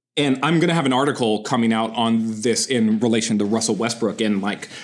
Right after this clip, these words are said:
the trade mechanics of a deal now around Russ now after what we've learned through almost thirty games of the season. But a forward,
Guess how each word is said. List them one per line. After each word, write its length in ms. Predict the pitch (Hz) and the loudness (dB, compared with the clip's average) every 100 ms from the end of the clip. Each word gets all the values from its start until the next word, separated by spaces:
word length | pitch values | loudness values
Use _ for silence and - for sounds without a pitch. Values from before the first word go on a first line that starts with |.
| - | -8
the 120 | - | -6
trade 880 | 110 - - - 131 139 139 131 127 | -6 -8 -8 -2 0 2 2 2 2
mechanics 800 | 123 120 - 131 120 117 113 - | 0 -2 -4 -2 0 0 0 -4
of 300 | - 120 104 | -2 -2 0
a 40 | 107 | -4
deal 880 | 98 - 123 120 123 117 113 101 - - - | -4 0 2 4 2 0 0 -2 -6 -16 -4
now 520 | 123 123 120 113 117 | 0 0 0 -2 0
around 640 | 117 110 120 117 110 98 101 | -2 0 0 2 2 0 0
Russ 480 | 123 117 120 - - - _ _ - | 0 2 0 -4 -8 -16 _ _ 0
now 580 | 120 113 110 110 110 - - | 2 2 2 0 -2 -12 -4
after 280 | 120 117 117 | -4 0 0
what 200 | 113 113 | 0 0
we've 200 | 120 104 | 0 0
learned 480 | 104 113 127 139 123 | 0 2 2 0 0
through 400 | 131 131 131 131 | 2 4 4 4
almost 380 | 131 139 139 | 2 2 0
thirty 280 | 151 147 143 | 0 2 2
games 300 | 147 151 151 | 2 2 2
of 220 | 151 143 | 2 0
the 80 | 147 | 0
season. 480 | 147 160 160 208 220 - - - - | 0 0 2 2 0 -6 -16 -18 -14
But 560 | 127 156 143 - - _ _ _ _ _ _ _ _ - - _ _ _ _ _ _ _ _ _ _ _ _ | -4 0 0 -2 -14 _ _ _ _ _ _ _ _ -20 -20 _ _ _ _ _ _ _ _ _ _ _ _
a 60 | - | -16
forward, 640 | - 202 240 269 262 262 | -4 2 4 4 2 2